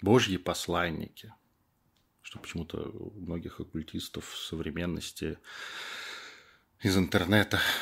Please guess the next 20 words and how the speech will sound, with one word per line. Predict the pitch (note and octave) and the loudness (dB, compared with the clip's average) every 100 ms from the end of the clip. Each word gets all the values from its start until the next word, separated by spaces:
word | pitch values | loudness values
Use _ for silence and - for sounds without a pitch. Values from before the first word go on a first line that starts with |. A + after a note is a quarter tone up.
| - A2 | -4 0
улетучиваются | F#2+ F#2+ G2+ - F2 E2 - | 0 2 0 0 -2 -4 -6
из | E2 | -6
сознания. | - E2 F2 B2+ D#3 C3 F#2 - - - - - - - | -6 -6 0 2 2 2 2 0 -2 -6 -10 -18 -16 -2
А | F#2+ F2+ | 2 2
вот. | E2+ D#2+ - - - - | 2 -4 -10 -12 -12 0
Это | C#3+ - | 2 4
определённые | A2+ - A2+ A2+ F#2 | 0 4 4 4 2
духи, | E2 E2 A#2+ - - | -2 0 0 -2 -10
которые | - - F#2+ G#2 F#2 F2 - - - - | -14 -6 -2 0 0 -4 -10 -20 -14 -4
заведуют | F#2 G2+ F#2+ E2+ F2+ G2 F2 E2+ E2 E2 | 4 6 6 4 2 2 0 -4 -6 -8
тем | - G2 F#2 | -2 0 2
или | E2 | 0
иными | E2+ F2 E2 | -2 -4 -6
областями | E2 F2 - - E2+ E2+ | -6 -6 -6 -6 -6 -4
мира, | E2+ F#2+ A#2+ A2+ G2+ F#2+ | 0 6 6 6 4 4
областями | E2 E2 D#2+ - E2+ E2 E2 | 0 -4 -8 -8 -6 -6 -8
небесных | E2+ E2+ D#2 E2 - F2 | -8 -8 -6 -8 -8 -8
сфер, | - - G#2+ A2 G#2+ F#2+ - - - - - - - | -8 0 6 6 6 2 -6 -12 -12 -10 -10 -10 -6
а, | G2 F2 E2+ F2 | -2 0 2 4
эманируют | F#2+ G2 G2+ G2+ F2 F2+ E2 - | 6 8 8 6 4 0 -4 -10